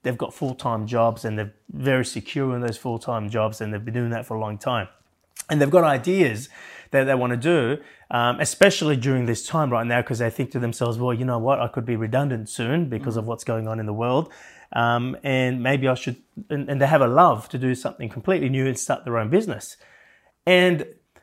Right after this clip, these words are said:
Speaker 1: it's the first step, you know, they can't take.
Speaker 2: Mm.
Speaker 1: Because the first step is you're facing the risk involved.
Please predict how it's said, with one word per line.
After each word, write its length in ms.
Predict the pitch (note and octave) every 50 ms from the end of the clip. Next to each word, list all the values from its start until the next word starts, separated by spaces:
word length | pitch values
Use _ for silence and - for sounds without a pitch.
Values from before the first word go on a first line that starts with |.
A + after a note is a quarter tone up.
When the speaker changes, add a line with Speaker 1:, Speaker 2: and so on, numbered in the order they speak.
| _ _ _ _ _ -
Speaker 1:
it's 260 | G#3+ G3+ G3+ - -
the 120 | - G#3 E3+
first 580 | - - - - - A#3 A3+ A#3 G#3+ F#3 - - -
step, 460 | - - G#3+ A3+ A3 - - - - - _ - - - - _ E3 D3+ - - -
you 140 | E3 D#3+
know, 260 | C#3+ C#3 D3+ F3+ G3+ F#3+ - - - _ -
they 160 | E3+ E3 D#3
can't 360 | - - F#3+ G#3 G3 D#3+ -
take. 380 | - G3+ G3+ E3+ A2 - - - - _ _ _ - C3+
Speaker 2:
Mm. 160 | C3 C3 B2
Speaker 1:
Because 320 | G3+ G#3 G#3 G#3 G3 -
the 100 | G3 F#3+
first 560 | - - - G#3 G#3+ A3 G3+ - - - - -
step 360 | - G#3+ G#3+ G3 - - - -
is 260 | E3 D#3+ D#3 C#3 - - - _
you're 180 | - F3 E3+ D#3
facing 720 | - - G3+ G3 F#3+ F#3 F#3 - E3+ D#3 D3 C#3 - C#3+
the 100 | B2+ B2
risk 400 | A#2+ B2 D3 E3+ E3 - - -
involved. 520 | C3+ A#2 A#2 A2 G#2+ G#2 G2 G#2 A2 -